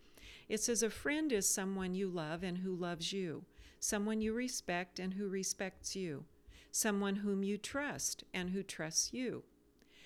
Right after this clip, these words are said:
A friend is honest and makes you want to be honest too.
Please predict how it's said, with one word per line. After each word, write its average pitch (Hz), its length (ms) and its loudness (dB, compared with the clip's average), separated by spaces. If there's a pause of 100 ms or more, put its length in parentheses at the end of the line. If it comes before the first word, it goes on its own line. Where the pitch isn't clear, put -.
(220)
A 202 80 0
friend 269 420 0
is 170 180 2 (120)
honest 226 640 -2
and 196 220 0
makes 180 320 -2
you 220 300 2
want 156 360 -4
to 180 120 -4
be 170 220 -4
honest 175 520 -2
too. 151 400 -2